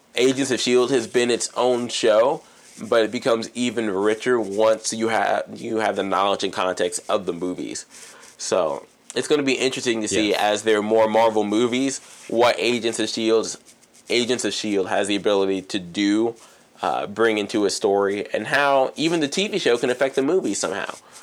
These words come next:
Speaker 1: You know, especially since there are going to be
Speaker 2: Yeah.
Speaker 1: some audience members who keep up with the show
Speaker 2: In the
Speaker 1: may
Speaker 2: show,
Speaker 1: understand additional
Speaker 2: when, uh,
Speaker 1: references in films.
Speaker 2: Agent, uh, when Avengers two comes out, 'cause, you know, we had the big,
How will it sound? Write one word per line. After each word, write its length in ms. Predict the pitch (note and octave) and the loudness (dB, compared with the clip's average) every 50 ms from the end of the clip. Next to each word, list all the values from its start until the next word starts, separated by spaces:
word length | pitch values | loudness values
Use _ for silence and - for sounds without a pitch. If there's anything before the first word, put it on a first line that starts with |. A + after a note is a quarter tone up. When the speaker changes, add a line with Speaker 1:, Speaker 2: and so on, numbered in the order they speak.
| - - - - - - - | -20 -20 -20 -16 -14 -8 -4
Speaker 1:
You 80 | B2 | -2
know, 160 | A2+ G#2 G2+ - | 0 0 0 0
especially 400 | A2+ - - B2 B2 - B2+ A#2 | -2 -2 -2 -2 -2 -2 -4 -4
since 280 | - - A2 G#2+ - | -2 -2 -2 -4 -4
there 380 | - A#2+ A#2 A#2+ A#2 A2 - - | -6 0 2 4 4 4 2 2
are 180 | - A#2+ A#2+ B2 | 2 2 2 4
going 200 | A2+ A#2+ A#2 A#2 | 2 2 2 2
to 40 | A2+ | 0
be 100 | G#2 A2+ | 0 0
Speaker 2:
Yeah. 60 | F#3+ | 0
Speaker 1:
some 220 | E3 - B2 A#2 A2+ | 0 0 0 0 2
audience 500 | - G#2+ A2+ A#2 A#2 A#2 A2+ G#2+ G#2 - | 4 4 4 4 4 2 0 -2 -2 -2
members 520 | A2+ A2 G#2 G#2 G2+ G2+ G2 G2 F#2+ - - - - | -2 -2 -2 0 2 0 0 0 -2 -6 -12 -14 -10
who 120 | A2+ A#2 G#2+ | -10 -10 -8
keep 280 | - - B2+ B2 A#2+ A#2+ | -4 -2 -2 0 2 2
up 180 | - B2 - | 2 2 2
with 120 | A2 G#2+ F#2 | -2 -4 -4
the 60 | G2+ | -4
show 320 | - - G2+ F#2+ F#2 A2+ A2+ | -2 2 4 4 4 4 2
Speaker 2:
In 80 | G#2+ | 0
the 80 | G#2+ G2+ - G#2+ | -2 -4 -4 0
Speaker 1:
may 140 | A2 G#2+ G#2+ | 2 2 2
Speaker 2:
show, 80 | G2 F#2+ | 2 2
Speaker 1:
understand 480 | A2 A2 G#2 - - G2 F2+ F2 F2 - | 0 0 -2 -4 -2 0 0 0 0 -2
additional 500 | - G#2 G2 A2 G#2 G2+ - A2 G2 F#2+ | -4 -2 0 -2 -2 0 0 0 0 0
Speaker 2:
when, 120 | G#2 G2+ | 2 2
uh, 60 | G2+ | 2
Speaker 1:
references 420 | G2 F#2+ G2 G2 F#2+ - E2+ E2+ E2+ | 2 2 0 -2 -2 -4 -6 -4 -2
in 160 | A#2+ B2+ A#2 | -2 0 0
films. 260 | G2 F2+ E2 - - | 0 0 -2 -2 -4
Speaker 2:
Agent, 240 | A2 G#2+ A2 G#2 - | -4 -4 -4 -4 -2
uh, 240 | A2 G#2 G2 F#2 F2+ F#2+ G#2 _ - - _ _ _ _ _ _ _ - - - _ - | -2 0 0 -2 -4 -6 -14 _ -20 -20 _ _ _ _ _ _ _ -20 -20 -18 _ -4
when 120 | B2 A#2 | -2 -2
Avengers 360 | A2+ G#2+ C3 B2+ A#2 A2 G2+ | 0 0 -2 -2 -2 -4 -4
two 160 | - - C3+ | -2 -4 -2
comes 180 | A#2+ B2 G#2+ F#2+ | -2 -2 -4 -4
out, 160 | G2+ F#2 G2 | -4 -4 -4
'cause, 140 | - A#2 A2+ | -4 -4 -2
you 80 | C3 B2+ | 0 0
know, 100 | A2+ G#2 | 0 2
we 140 | G#2+ A2 | 0 0
had 160 | B2 C3 C3 C3 | 0 -2 -2 -2
the 80 | B2+ | -2
big, 340 | G#2 A2+ C3+ C3+ C3 A#2+ A2+ | 0 0 0 0 0 -4 -10